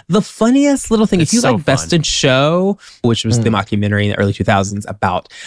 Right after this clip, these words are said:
Speaker 1: a dog competition, you will really love this. And I also would say, like, it is the best usage of theater kids ever. Like, there's a lot of Broadway stars in it, and they are fantastic in it. So definitely check it out. It's fun.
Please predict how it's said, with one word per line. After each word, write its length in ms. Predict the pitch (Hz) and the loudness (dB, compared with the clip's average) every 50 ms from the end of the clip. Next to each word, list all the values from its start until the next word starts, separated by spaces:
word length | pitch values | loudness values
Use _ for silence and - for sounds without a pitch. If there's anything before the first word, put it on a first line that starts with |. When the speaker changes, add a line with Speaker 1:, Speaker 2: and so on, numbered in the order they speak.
| 101 - - | -14 -10 -10
Speaker 1:
a 60 | 98 | -8
dog 320 | 98 - 113 107 113 117 - | -4 -2 0 0 0 0 0
competition, 420 | - 117 107 - 117 113 104 - | 0 -2 0 0 0 0 0 0
you 220 | 113 107 104 110 | 0 0 0 0
will 140 | 113 110 104 | 0 0 0
really 200 | 101 104 101 101 | 0 0 0 0
love 220 | 98 95 95 92 - | 0 0 -2 -2 -2
this. 180 | - 95 - | -4 -2 0
And 100 | 139 131 | 0 0
I 100 | 143 160 - | 0 -2 0
also 220 | 175 196 - - | 0 0 0 0
would 160 | 226 233 - - | 0 -2 0 0
say, 100 | 190 180 | 0 2
like, 220 | 180 175 - - - | 2 0 -2 -2 -4
it 120 | 175 180 - | -4 0 2
is 120 | 202 170 | 0 2
the 120 | - 165 | 2 0
best 320 | 139 117 120 120 - - - | 0 2 0 0 -2 -2 -4
usage 380 | 117 107 - - 120 117 - - | -4 -4 -2 -2 -2 -2 -2 -2
of 140 | - 104 - | -4 -6 -6
theater 300 | - - 113 101 98 92 | -4 -4 -2 -2 -2 -2
kids 400 | - - - - - - - - _ - | -4 -4 -6 -4 -6 -10 -12 -12 _ -6
ever. 320 | 95 80 - 73 - - - _ - | -6 -4 -4 -6 -6 -8 -6 _ 0
Like, 80 | 123 | 2
there's 140 | 120 147 143 | 2 2 2
a 40 | 151 | 2
lot 140 | 147 147 135 | 2 2 2
of 80 | 113 | 2
Broadway 260 | 127 110 104 107 120 123 | 2 0 2 2 0 0
stars 320 | - - 147 139 131 - | 0 0 0 0 0 0
in 80 | 143 143 | 0 0
it, 160 | 143 139 - - | 0 -2 -2 -2
and 180 | 120 113 110 104 | -2 0 0 2
they 140 | 117 117 | 2 2
are 280 | 104 95 95 92 82 85 - _ _ _ | 2 0 0 -2 -6 -10 -14 _ _ _
fantastic 560 | - 104 87 - - 85 - - - - - | -4 -2 -2 -2 -6 -6 -6 -6 -8 -8 -8
in 80 | - - | -8 -6
it. 80 | - | -6
So 100 | - - | -4 0
definitely 300 | 113 117 - - 135 127 | 0 0 0 2 0 -2
check 180 | 117 - 120 117 | 0 0 -2 0
it 60 | 120 | 0
out. 100 | 113 - | -2 -2
It's 100 | 127 - | -4 -8
fun. 360 | - - 165 156 147 143 139 | -4 -2 0 0 2 0 -2